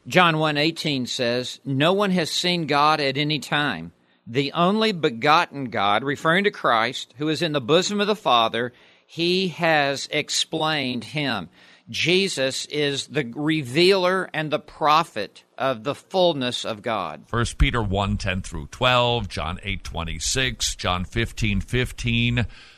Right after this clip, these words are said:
Speaker 2: all support the idea that Jesus is a prophet. Mark one twenty-two, Matthew five twenty-two. Uh, you could also take a look at Matthew five twenty-eight, thirty-two, thirty-four, thirty-nine, forty-four, twelve six, seventeen twelve, twenty-six, twenty-nine.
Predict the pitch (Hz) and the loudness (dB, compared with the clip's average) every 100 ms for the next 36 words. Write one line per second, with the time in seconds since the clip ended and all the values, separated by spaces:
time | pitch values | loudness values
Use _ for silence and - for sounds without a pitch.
0 | _ _ _ 104 107 127 135 151 151 - | _ _ _ 0 2 2 2 2 0 -2
1 | 139 147 147 - 113 110 113 120 117 107 | -2 0 0 0 0 2 0 0 -2 0
2 | 110 - 123 131 135 135 - 117 113 113 | -2 -2 -4 -2 -2 -4 -4 -2 -2 -2
3 | - 110 107 - - 117 120 - 82 78 | -4 -4 -4 -4 -2 2 2 0 -6 -6
4 | - 92 95 - 104 110 107 107 110 113 | -4 0 0 -2 -2 0 -2 0 0 0
5 | - 110 101 92 95 104 101 110 104 107 | -2 -2 -2 -2 0 0 0 -4 -2 0
6 | 113 123 110 - 104 92 85 - 90 85 | 2 0 0 -4 -2 -4 -6 -4 -2 -2
7 | 82 80 - - - _ 113 113 120 123 | -2 -2 -8 -20 -20 _ -4 0 0 0
8 | 131 120 123 123 127 123 110 113 117 120 | 0 0 0 0 -2 -4 -2 -2 -2 -6
9 | 113 113 117 117 - 113 120 117 117 110 | -2 0 2 0 -2 -2 0 0 0 0
10 | 101 - 120 120 117 143 151 139 196 240 | -2 -6 -4 -2 -2 -2 -4 -2 -2 -2
11 | 202 165 165 180 180 156 139 123 147 147 | 0 0 2 0 0 2 0 0 -2 -2
12 | 131 127 - 160 165 - 135 - 147 139 | 0 0 0 0 0 0 0 0 0 0
13 | 135 110 123 123 117 143 135 139 120 - | -2 0 2 2 2 0 2 0 -2 -2
14 | 139 127 120 113 110 120 | 0 0 2 2 2 2